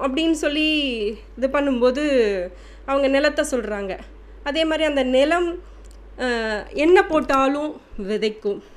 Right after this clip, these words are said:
என்ன போட்டாலும் விளையும் அப்படி சொல்றாங்க. அ, அந்த நிலத்துல வந்து என்ன போட்டாலும்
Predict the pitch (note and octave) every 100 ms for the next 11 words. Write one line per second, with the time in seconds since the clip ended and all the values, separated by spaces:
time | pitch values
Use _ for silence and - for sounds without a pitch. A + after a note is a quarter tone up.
0 | - B3 B3+ D#4 D#4+ C4+ C4+ A#3 B3+ B3+
1 | G#3 G#3 B3 A#3+ A3+ A3 G#3 G#3+ F#3+ F3+
2 | F3+ F3+ - - - - - - - -
3 | - - A#3 A#3 A3+ A#3 B3+ C4+ D4 D4+
4 | D4+ C4+ C#4+ C4+ C#4 D#4 C#4+ C4+ A#3+ C4
5 | D#4 G4 -